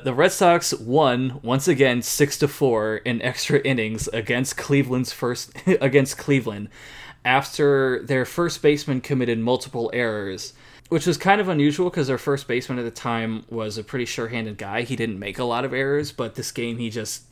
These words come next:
kept screwing up. And also, Cleveland's pitcher was called for the most cursed play in baseball,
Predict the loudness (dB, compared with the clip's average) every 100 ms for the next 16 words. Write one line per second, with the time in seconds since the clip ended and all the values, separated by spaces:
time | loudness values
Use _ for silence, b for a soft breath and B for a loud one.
0 | -12 -6 -6 -6 -6 -2 -2 -2 -4 -6
1 | -8 B B B B B B B -6 -4
2 | 2 4 4 4 2 2 0 2 4 4
3 | 0 -2 -4 0 0 0 -2 -2 2 2
4 | 0 -4 -2 0 0 -2 -4 -2 -2 -2
5 | 0 2 2 2 2 0 -2 -4 -4 -6